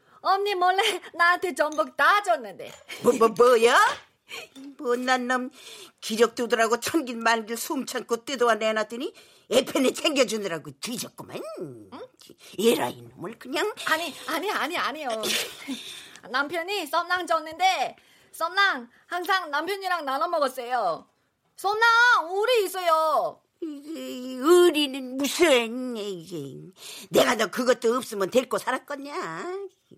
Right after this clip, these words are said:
Speaker 2: 그것도 철구 죽고 삼 년씩이나. 너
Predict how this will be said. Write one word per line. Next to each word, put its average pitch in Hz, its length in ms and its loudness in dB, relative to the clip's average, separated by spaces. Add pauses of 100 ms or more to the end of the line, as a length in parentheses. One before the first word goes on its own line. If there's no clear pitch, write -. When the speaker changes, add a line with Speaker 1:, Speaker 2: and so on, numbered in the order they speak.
(520)
Speaker 2:
그것도 190 340 -4
철구 226 360 -4
죽고 - 240 -14
삼 269 200 -4
년씩이나. 185 840 -10 (560)
너 190 560 4